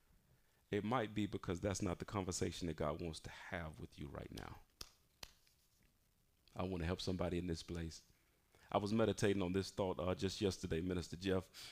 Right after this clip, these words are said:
um, just concerning preaching and teaching and, and what makes, how, how you continue to do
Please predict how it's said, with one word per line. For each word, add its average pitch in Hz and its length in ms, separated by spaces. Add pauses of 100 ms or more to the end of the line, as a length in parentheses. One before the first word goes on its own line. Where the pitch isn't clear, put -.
(300)
um, 87 360
just 110 200
concerning 90 440
preaching 90 460
and 85 100
teaching 90 460 (580)
and, 82 320
and 80 160
what 92 160
makes, 95 520 (2750)
how, 113 260
how 120 320
you 117 200
continue 104 760
to - 160
do 101 260